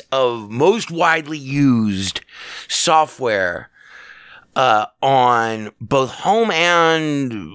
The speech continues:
most businesses' workstations. And it was so expensive back then. Uh, and I thought they were crazy. And I didn't believe. This is, like, nineteen, this is back when, you know, I had Linux running.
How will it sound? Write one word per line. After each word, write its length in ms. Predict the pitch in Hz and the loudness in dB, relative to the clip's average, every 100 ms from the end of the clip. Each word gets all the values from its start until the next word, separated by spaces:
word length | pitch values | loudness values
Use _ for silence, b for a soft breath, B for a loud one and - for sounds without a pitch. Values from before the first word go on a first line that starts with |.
| 107 | -8
most 580 | 135 135 175 170 160 - | -4 0 4 4 2 0
businesses' 460 | 165 151 143 131 | 0 0 0 -2
workstations. 760 | 113 127 123 - 113 98 98 92 | 2 2 2 -2 -2 -2 -6 -6
And 120 | 117 | -4
it 40 | |
was 180 | 120 127 | -2 -2
so 300 | - 180 190 | 0 0 0
expensive 640 | 151 - 131 101 98 90 85 | 0 -4 -6 -6 -8 -10 -8
back 260 | 98 87 | -8 -8
then. 320 | 82 80 76 _ _ B B B B B B B B B _ - B B B B B B - | -10 -10 -10 _ _ B B B B B B B B B _ -20 B B B B B B -6
Uh, 520 | 107 107 101 92 87 - B B B B - | -2 0 0 -2 -4 -12 B B B B 0
and 100 | 135 | 2
I 100 | 156 | 2
thought 160 | 160 | 0
they 80 | 151 | 0
were 160 | 135 123 | 0 0
crazy. 580 | 151 120 90 - - _ _ _ _ _ b b b | 0 0 -4 -10 -16 _ _ _ _ _ b b b
And 160 | 127 147 | -2 0
I 200 | 139 160 | 4 4
didn't 220 | 190 175 | 4 0
believe. 440 | 156 160 160 95 92 | 0 0 -2 -6 -4
This 200 | 131 - | -4 -2
is, 160 | 170 | -2
like, 180 | 147 135 | -4 -4
nineteen, 560 | 160 165 151 175 170 - - - | -8 -10 -6 -4 -4 -6 -10 -4
this 220 | 160 156 | -2 -2
is 160 | 143 127 | -6 -8
back 320 | - 151 - | -4 -4 -6
when, 280 | 101 135 101 - | -8 -10 -10 -10
you 100 | 143 | -4
know, 80 | 127 | -2
I 120 | 117 | 0
had 180 | 139 135 | 0 -2
Linux 400 | 131 131 135 - | -2 -4 -4 -4
running. 480 | 113 110 107 113 | -2 0 -2 -6